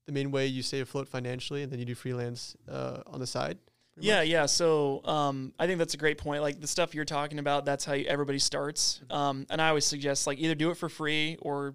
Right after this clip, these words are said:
Speaker 2: charge a minimum of five hundred bucks. And I know that's probably sounds like a lot
Speaker 1: Yeah,
Speaker 2: right
Speaker 1: yeah.
Speaker 2: now, but,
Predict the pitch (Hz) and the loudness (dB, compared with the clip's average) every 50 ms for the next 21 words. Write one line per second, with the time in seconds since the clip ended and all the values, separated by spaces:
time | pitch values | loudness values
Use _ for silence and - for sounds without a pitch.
0 | - - - - 143 143 139 139 139 139 139 135 135 135 135 - - 139 - 143 | -8 -10 -4 -2 -2 -2 -2 -4 -4 -4 -4 -6 -8 -8 -10 -6 -6 -6 -6 -6
1 | - - 127 127 - - - - - - - - - - - 139 135 131 - - | -6 -10 -10 -8 -6 -6 -6 -2 2 2 2 2 0 -6 -6 -4 -4 -4 -4 -4
2 | - - - - - - - - - 147 - - - - - 180 - - - - | -6 -6 -6 -4 -4 -4 -6 -6 -8 -10 -10 -8 -6 -4 -2 -2 -2 -2 -4 -4
3 | - - - 143 139 143 143 139 - | -6 -8 -8 -2 2 4 4 4 2